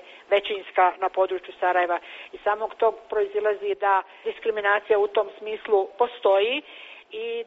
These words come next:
da se često, a, ide na uštrb zadovoljavanja, zapošljavanja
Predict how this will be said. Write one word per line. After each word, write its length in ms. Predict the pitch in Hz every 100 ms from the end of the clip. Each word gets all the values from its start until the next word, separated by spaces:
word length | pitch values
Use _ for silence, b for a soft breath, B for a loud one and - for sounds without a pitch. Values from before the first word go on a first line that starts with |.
| 220
da 100 | 208 202 202 -
se 80 | 214 -
često, 300 | 254 247 233 214
a, 40 | - 214 214 240
ide 160 | 233 220 208
na 60 | 208 214
uštrb 300 | 233 - 208 - 202 208
zadovoljavanja, 840 | 208 214 214 214 214 269 269 214 196 - B B
zapošljavanja 680 | 208 220 214 220 233 240 214